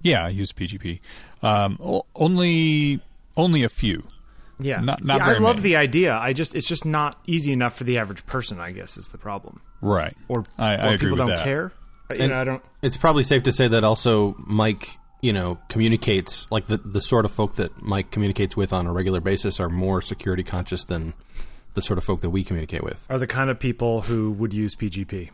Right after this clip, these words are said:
Speaker 3: Right.
Speaker 1: That's true.
Speaker 2: Yeah.
Speaker 1: Yeah.
Speaker 3: Yeah.
Speaker 1: A, a pretty large number of my email contacts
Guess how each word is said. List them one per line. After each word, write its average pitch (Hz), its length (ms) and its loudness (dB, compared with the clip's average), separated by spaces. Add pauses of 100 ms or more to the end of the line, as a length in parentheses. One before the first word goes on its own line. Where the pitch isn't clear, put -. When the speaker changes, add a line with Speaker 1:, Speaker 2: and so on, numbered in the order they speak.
(160)
Speaker 3:
Right. - 240 -6
Speaker 1:
That's 131 160 2
true. - 300 -2
Speaker 2:
Yeah. 95 140 -16 (120)
Speaker 1:
Yeah. 95 180 0
Speaker 3:
Yeah. - 100 -2 (580)
Speaker 1:
A, 135 40 -2 (180)
a 151 40 2
pretty 156 280 4
large 123 360 4
number 110 260 2
of 101 60 2
my 101 140 2
email 107 340 0
contacts 101 640 -2